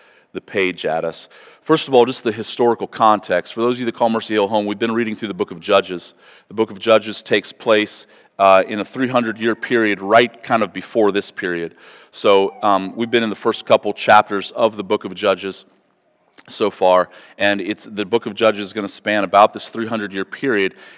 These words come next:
And one of the things that we've touched on a couple times in the first couple chapters is actually a verse from the very, that, that's the very last verse in the book of Judges that sums up the whole book, that says,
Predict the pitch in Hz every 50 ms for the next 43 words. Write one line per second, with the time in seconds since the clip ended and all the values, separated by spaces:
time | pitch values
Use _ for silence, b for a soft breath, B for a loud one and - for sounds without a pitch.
0 | B B - 107 104 98 98 101 127 139 131 117 - - 120 113 104 - 98 95
1 | - - - 127 117 - - - 107 101 98 92 85 - - 160 147 - 107 -
2 | - 107 98 98 95 95 - - b b b b b - 104 98 - - 110 -
3 | - - 98 - 92 - - 113 113 113 113 - 101 90 98 95 95 113 117 123
4 | - - - 104 101 101 95 92 B B B B B B - 95 90 92 113 120
5 | 117 104 - - - - 127 113 104 98 90 92 120 123 120 110 101 98 98 -
6 | - - 123 104 110 107 95 110 101 - - 104 92 117 117 110 98 104 104 117
7 | 120 - - - 104 95 - - 143 147 143 120 117 110 - 107 98 95 - 95
8 | 90 85 85 90 85 - - b b b b - 98 - - - - 147 147 139
9 | 120 120 - - 101 - - 101 87 85 113 113 101 95 - - B B B B
10 | - 98 - - - 127 110 107 101 - -